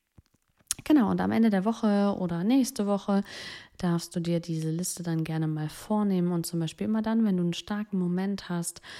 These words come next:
ähm, oder auch Bock hast, gerade was zu machen, ähm, da drauf schauen und sagen, „So, und jetzt pick ich mir das raus und such mir dafür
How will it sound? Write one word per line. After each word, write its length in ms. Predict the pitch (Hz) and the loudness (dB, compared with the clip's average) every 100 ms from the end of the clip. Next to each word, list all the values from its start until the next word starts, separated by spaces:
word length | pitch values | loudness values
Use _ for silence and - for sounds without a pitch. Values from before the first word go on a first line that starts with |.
| - - _ | -18 -20 _
ähm, 640 | 175 165 165 165 160 170 185 _ _ _ | -4 -2 0 -2 -2 -6 -10 _ _ _
oder 360 | - 180 175 - | -4 -2 -2 -4
auch 120 | 170 - | -8 -8
Bock 400 | 170 190 214 - | 2 2 2 -2
hast, 220 | 175 - | -8 -8
gerade 280 | - 170 170 | -8 -4 -4
was 240 | 170 160 - | -4 -8 -10
zu 160 | 165 | -4
machen, 520 | 160 190 - 185 175 - - - - _ - | 0 -2 -2 -2 -2 -4 -20 -20 -20 _ -6
ähm, 600 | 170 165 170 170 165 165 _ _ _ _ | -4 -2 -2 -4 -6 -10 _ _ _ _
da 140 | 175 | -6
drauf 320 | - 180 190 | -4 -4 -4
schauen 260 | - 175 165 | -2 -2 0
und 100 | 160 | -2
sagen, 360 | 165 160 160 151 | -6 -8 -6 -6
„So, 140 | 147 - _ | -8 -14 _
und 120 | 170 | -4
jetzt 260 | 151 160 - | -4 -4 0
pick 240 | - 202 | 0 0
ich 200 | 190 - | -6 -4
mir 140 | 165 160 _ _ | -6 -6 _ _
das 300 | 269 269 - | 0 0 -2
raus 300 | 208 214 - - - - _ | -2 -2 -4 -14 -20 -20 _
und 160 | 165 156 | -2 -2
such 220 | - - | -6 -4
mir 140 | 156 151 | -4 -2
dafür 840 | 202 190 196 202 - 175 170 180 | -4 -2 -2 -4 -2 0 2 0